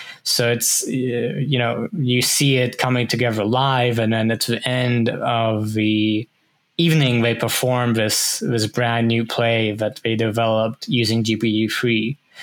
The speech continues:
So not what I would have expected. And I don't know, it sounds pretty intriguing to me. I think I would have wanted to see it.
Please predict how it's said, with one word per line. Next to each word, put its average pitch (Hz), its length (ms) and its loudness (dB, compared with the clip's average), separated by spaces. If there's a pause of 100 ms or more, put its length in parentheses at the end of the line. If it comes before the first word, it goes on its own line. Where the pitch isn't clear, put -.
(400)
So - 200 0
not 185 260 2
what 220 120 2
I 170 40 2
would 151 120 2
have 139 100 2
expected. 120 640 0
And 110 880 0
I 131 100 0
don't 208 100 0
know, 131 140 0
it 135 80 0
sounds 135 340 0
pretty 123 300 0
intriguing 120 380 0
to - 80 -2
me. 127 200 2
I 110 60 0
think 117 240 -4
I 117 140 2
would 120 420 0
have 120 220 -4
wanted 117 420 -2
to - 80 -6
see 131 320 0
it. 110 240 -2